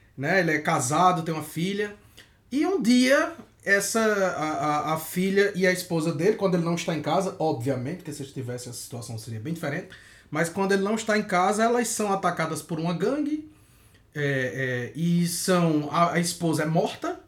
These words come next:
a, a porrada, e a filha é violentada sexualmente e vira um vegetal, basicamente, né? E depois disso, né, o, o, o, o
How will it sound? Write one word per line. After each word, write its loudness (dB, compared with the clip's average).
a, -8
a -8
porrada, 0
e 0
a 0
filha 0
é 0
violentada 2
sexualmente -4
e -4
vira 0
um -4
vegetal, -4
basicamente, -10
né? -6
E 2
depois 2
disso, 0
né, 0
o, 2
o, 2
o, -2
o -8